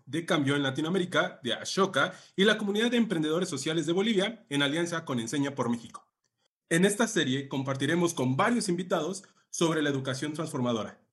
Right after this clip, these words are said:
El día de hoy tendremos a Alfonso Vallarta. Hola, Alfonso, ¿cómo estás?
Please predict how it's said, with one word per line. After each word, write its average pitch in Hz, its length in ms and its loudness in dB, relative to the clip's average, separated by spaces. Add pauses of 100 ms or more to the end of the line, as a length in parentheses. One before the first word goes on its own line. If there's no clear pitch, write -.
El 143 140 0
día 170 120 6
de 175 120 6
hoy 202 220 4 (280)
tendremos 160 500 2
a 120 40 -4
Alfonso 156 460 -2
Vallarta. 120 540 -2 (200)
Hola, 202 160 6
Alfonso, 190 400 2
¿cómo 190 140 0
estás? 196 400 -2